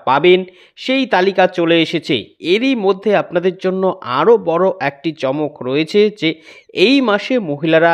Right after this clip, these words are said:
আর সেই বারোশো টাকা, এক হাজার টাকা, পাঁচশো টাকা বা এক হাজার টাকা নয়, এই মাসে আপনারা সরাসরি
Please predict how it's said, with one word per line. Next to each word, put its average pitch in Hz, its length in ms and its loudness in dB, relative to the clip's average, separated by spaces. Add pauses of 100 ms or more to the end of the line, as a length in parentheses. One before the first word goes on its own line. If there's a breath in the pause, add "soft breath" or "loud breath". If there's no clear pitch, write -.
(140)
আর 131 160 0
সেই 135 240 -6 (100)
বারোশো 143 360 -2
টাকা, 165 300 -2 (180)
এক 127 120 -8
হাজার 143 300 -4
টাকা, 156 300 -4
পাঁচশো 175 400 -8
টাকা 143 280 -4
বা 131 140 -2
এক 117 160 -2
হাজার 117 280 -8
টাকা 117 220 -6
নয়, 143 300 0 (460 soft breath)
এই 233 260 4
মাসে 196 360 0 (120)
আপনারা 156 360 2
সরাসরি 170 560 0